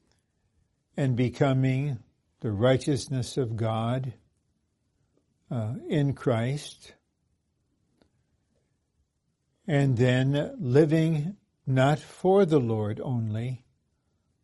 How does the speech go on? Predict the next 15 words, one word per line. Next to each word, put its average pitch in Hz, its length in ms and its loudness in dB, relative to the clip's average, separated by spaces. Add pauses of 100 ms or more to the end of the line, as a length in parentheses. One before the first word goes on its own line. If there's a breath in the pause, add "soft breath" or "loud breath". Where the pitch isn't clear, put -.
(160)
but 131 140 2
living 135 520 2 (240)
to 196 200 2
the 135 160 0
Lord, 104 540 -8 (1300)
being 139 280 2
directed 127 680 2
and 120 260 -4
governed 123 520 0
by 120 200 -2
Him, 117 500 -4 (2000)
and 143 640 2 (1300)
having 147 520 2
our 139 220 2
heart 143 580 0